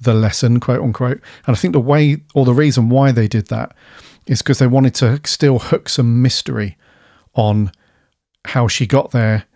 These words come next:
what exactly is there, because although we're taking a pretty educated guess at this, it's still not confirmed that that is the world between worlds or the netherworld of the Force, whatever. Probably is, but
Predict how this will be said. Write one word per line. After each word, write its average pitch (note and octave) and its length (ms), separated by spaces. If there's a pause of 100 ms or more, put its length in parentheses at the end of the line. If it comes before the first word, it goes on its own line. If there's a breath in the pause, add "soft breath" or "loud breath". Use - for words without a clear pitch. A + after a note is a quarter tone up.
(120)
what D#3 180
exactly C3 460
is C3+ 200
there, A2+ 500 (400 loud breath)
because B2+ 320
although C#3 260
we're B2 120
taking B2 340
a G#2+ 60
pretty B2+ 260
educated B2 440
guess B2+ 220
at - 80
this, - 320 (460 soft breath)
it's - 100
still C#3 200
not C3+ 180
confirmed A#2+ 580
that C#3+ 120
that B2 220
is B2 240
the B2 100
world G#2+ 260
between A2+ 360
worlds A2 340
or A2+ 180
the G#2 100
netherworld G#2+ 460
of A2+ 80
the G#2+ 80
Force, B2+ 400
whatever. A2+ 380 (960 loud breath)
Probably A#2 440
is, B2+ 200
but - 320